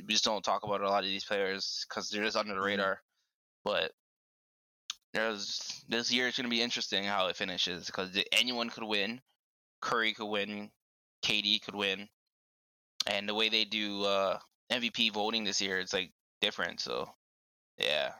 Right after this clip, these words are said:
Speaker 2: Mm-hmm. You see, with LeBron, has only a case if Lakers really start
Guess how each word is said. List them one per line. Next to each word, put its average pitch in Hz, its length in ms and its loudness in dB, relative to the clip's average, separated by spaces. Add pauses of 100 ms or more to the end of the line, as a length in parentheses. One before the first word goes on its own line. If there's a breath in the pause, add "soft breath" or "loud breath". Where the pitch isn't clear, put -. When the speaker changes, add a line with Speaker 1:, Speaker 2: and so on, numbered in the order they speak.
(120)
Speaker 2:
Mm-hmm. 110 300 -6 (800 loud breath)
You 123 160 2
see, 156 160 10
with 139 180 12
LeBron, 127 600 6 (520)
has 135 320 6 (140)
only 135 300 8
a 131 40 8
case 123 320 4
if 110 220 2
Lakers 110 500 4
really 110 260 4
start 104 420 2